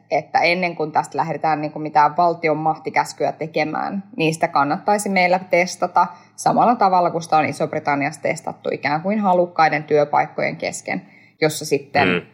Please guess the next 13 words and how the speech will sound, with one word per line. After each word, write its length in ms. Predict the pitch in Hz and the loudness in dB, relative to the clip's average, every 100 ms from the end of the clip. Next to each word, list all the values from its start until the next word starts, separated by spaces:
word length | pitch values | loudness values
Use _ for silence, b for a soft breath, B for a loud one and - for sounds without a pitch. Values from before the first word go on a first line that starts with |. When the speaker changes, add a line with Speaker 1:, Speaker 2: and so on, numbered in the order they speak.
| _ | _
Speaker 2:
jolloin 260 | 98 95 95 | 2 2 4
tulokset 460 | 104 101 92 95 92 | 4 2 2 -2 -2
on 100 | 87 | -2
ihan 200 | 90 87 | 0 -2
yhtä 240 | 85 87 | -2 -2
epävalideja 720 | 87 87 78 78 76 76 76 | -2 0 0 0 -2 -4 -6
kuin 100 | - | -6
siellä 240 | - 80 | -2 -2
Britanniassakin. 720 | 76 80 78 76 71 - - _ B B B B | -4 -6 -6 -6 -12 -16 -20 _ B B B B
Mut 180 | 104 104 | 0 2
siis, 300 | 107 98 110 | 2 2 -2
siis 280 | - 98 - | -2 -2 0
se 180 | 98 | 0